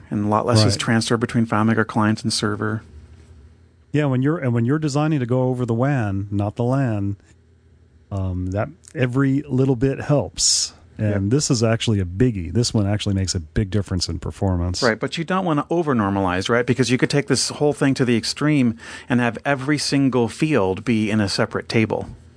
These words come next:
Speaker 2: Yeah, you don't want that. You wanna, you wanna separate the, the ones that have lots and lots of stuff, like, like containers that have pictures in 'em, or fields that have huge piles of text in them.
Speaker 1: Right.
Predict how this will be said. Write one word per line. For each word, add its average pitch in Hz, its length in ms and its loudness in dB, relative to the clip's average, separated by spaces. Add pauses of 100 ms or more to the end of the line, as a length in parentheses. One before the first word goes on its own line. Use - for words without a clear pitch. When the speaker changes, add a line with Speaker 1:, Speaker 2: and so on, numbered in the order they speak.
(280)
Speaker 2:
Yeah, 143 260 2
you 127 180 0
don't 117 100 -2
want 85 160 -10
that. 98 140 -2
You 139 100 2
wanna, 151 240 2 (280)
you 151 80 2
wanna 180 160 0
separate 156 480 0
the, 113 60 2
the 98 180 -2
ones 131 240 0
that 120 100 0
have 113 180 2 (240)
lots 117 420 0
and 104 180 2
lots 107 260 -2
of 95 140 -2
stuff, - 760 -2
like, 90 200 -2 (220)
like 92 340 -2 (420)
containers 135 480 -2
that 117 120 0
have 104 260 -2 (300)
pictures 123 380 0
in 117 120 2
'em, 107 220 0 (800)
or 92 440 -2 (380)
fields 123 340 2
that 110 100 2
have 98 480 -2 (300)
huge 120 460 0
piles 101 360 -2
of - 340 -8
text - 340 -2
in 101 120 2
them. 92 160 0
Speaker 1:
Right. 104 240 -2